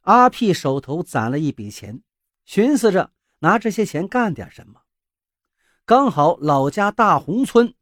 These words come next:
盛产辣椒，于是他因地制宜，开了一家制作腌辣椒的手工作坊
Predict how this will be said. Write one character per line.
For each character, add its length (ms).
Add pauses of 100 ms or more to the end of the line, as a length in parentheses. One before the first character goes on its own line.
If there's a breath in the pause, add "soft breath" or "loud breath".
(100)
盛 380
产 180
辣 220
椒， 260 (760)
于 180
是 240 (220)
他 160
因 320
地 180
制 260
宜， 280 (340)
开 240
了 100
一 200
家 280 (200)
制 280
作 220
腌 360
辣 200
椒 240
的 180
手 360
工 200
作 300
坊 180